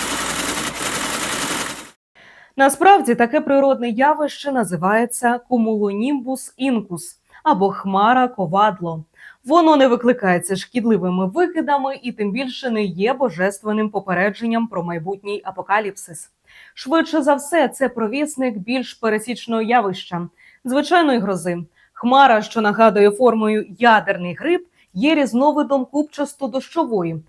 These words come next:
Подібний ефект вказує на потужні висхідні потоки, що піднімають насичене вологою повітря у верхні шари тропосфери. Він виникає при інтенсивних грозових процесах.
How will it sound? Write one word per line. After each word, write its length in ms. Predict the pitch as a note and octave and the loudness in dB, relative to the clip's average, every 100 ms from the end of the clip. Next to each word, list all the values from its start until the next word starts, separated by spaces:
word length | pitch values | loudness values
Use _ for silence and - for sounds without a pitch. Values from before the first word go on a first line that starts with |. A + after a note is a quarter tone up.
| - _ | -20 _
Подібний 440 | C#4 C#4+ E4+ D4+ C#4+ | 2 2 2 2 2
ефект 440 | C4+ E4 C#4 - - | 2 0 0 -2 0
вказує 440 | C4+ C#4 C4 C4 | 2 2 0 0
на 140 | B3 | 0
потужні 560 | A3+ F#3+ A3+ D4 D4 C4+ | -2 -4 -2 -2 0 -2
висхідні 480 | F#3 A3+ - A3+ A#3+ | 0 -2 -4 -4 -4
потоки, 520 | D4 D#4 F#3 - F3 | -4 -2 -4 -4 -10
що 240 | - D#4+ | -6 -4
піднімають 640 | D#4+ G#3 G#3 G#3 B3+ B3 B3 | -4 -4 -2 0 2 0 0
насичене 640 | B3+ B3 A#3 - G3 F#3 | -4 -2 -8 -10 -4 -2
вологою 540 | F3+ G3+ F#3+ F3 F#3 F3+ | 0 -2 -2 -2 -6 -8
повітря 640 | G3 F#3 D#4+ D#4 D#4 D4+ _ _ | -10 -6 -4 -2 -4 -4 _ _
у 100 | A3+ | -6
верхні 520 | D#3+ F3 G#3+ - D4 D4 | -2 2 0 0 -4 -4
шари 480 | - F3 F#3 A#3 - - | -4 -4 -2 -4 -8 -12
тропосфери. 800 | F#3 F#3+ F#3+ - B3 A#3 F3 D3 _ _ _ _ _ | -10 -8 -10 -4 0 0 -2 -6 _ _ _ _ _
Він 320 | C#4+ D#4+ F4 C4 | 0 2 2 2
виникає 580 | C#4 C#4 D4 D4 C4+ | 2 2 2 4 4
при 240 | B3+ C#4 C#4+ | 2 -2 -6
інтенсивних 920 | C#4+ C4+ C#4 C4 A3 D#4 C#4 C#4 - | -6 -8 -6 -6 -4 -4 -2 -2 -2
грозових 520 | C4 A3 B3 C#4 - | -4 -2 -4 -4 -6
процесах. 840 | - C4 - D#4 C4+ - F3+ D#3+ | -4 -2 2 4 6 4 -6 -12